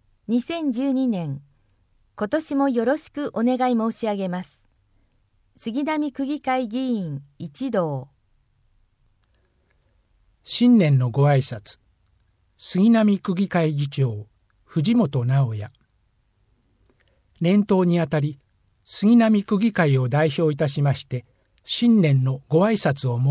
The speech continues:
Speaker 2: 申し上げます。東日本大震災で被災され、未だ困難な生活を強いられている皆様に、改めて謹んでお見舞い申し上げます。震災直後、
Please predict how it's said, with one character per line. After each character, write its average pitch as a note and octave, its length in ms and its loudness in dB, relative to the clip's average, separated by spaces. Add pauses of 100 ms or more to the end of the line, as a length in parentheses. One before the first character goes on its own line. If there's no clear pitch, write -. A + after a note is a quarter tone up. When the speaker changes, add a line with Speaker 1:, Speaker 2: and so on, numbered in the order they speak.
Speaker 2:
申 C#3 60 -2
し - 100 -6
上 B2+ 80 -2
げ A#2+ 140 -4
ま G#2+ 100 -10
す。 - 220 -14 (1500)
東 A3 420 0
日 A3 140 4
本 E3+ 240 0
大 F3 220 0
震 G3+ 240 0
災 C3 220 -2
で A#2+ 120 -6
被 - 100 -6
災 C#3 220 0
さ C#3 160 -4
れ、 C3 160 -6 (500)
未 F3+ 260 2
だ E3+ 280 -6
困 A#3+ 240 4
難 D#3+ 180 4
な C3 120 2
生 E3+ 260 -2
活 D#3 260 -2
を D3 120 2
強 F#3 200 -2
い - 40 0
ら G#3 80 2
れ G3+ 120 2
て C#3+ 120 -2
い C3+ 80 4
る C3+ 100 2
皆 C#3 220 2
様 C3 260 -2
に、 C3 180 -2 (480)
改 G3+ 380 0
め D#3+ 120 2
て C3+ 260 -8 (500)
謹 G#3 440 0
ん D#3+ 80 2
で A#2+ 260 -6
お D#3 100 -2
見 F#3+ 140 6
舞 F3+ 180 4
い E3 60 0
申 D3 160 0
し C#3 140 -4
上 C3 80 0
げ A#2+ 100 -4
ま A2+ 100 -10
す。 - 220 -18 (1300)
震 F#3 260 -2
災 F3 280 -2
直 - 100 -2
後、 C3 280 -6